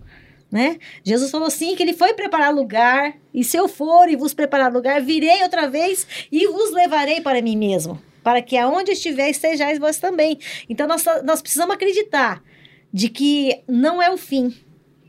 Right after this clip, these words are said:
e de que a gente vai se encontrar de novo. Até essa semana, é, a gente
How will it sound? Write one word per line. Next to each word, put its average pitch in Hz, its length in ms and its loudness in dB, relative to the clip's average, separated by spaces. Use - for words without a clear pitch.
e 226 140 2
de 214 160 0
que 269 280 2
a 254 60 6
gente 254 240 0
vai 247 220 2
se 269 100 -8
encontrar 285 440 -2
de 285 80 -6
novo. 277 360 0
Até 240 600 2
essa 214 200 -4
semana, 226 1080 0
é, 180 480 2
a 175 40 0
gente 190 540 -2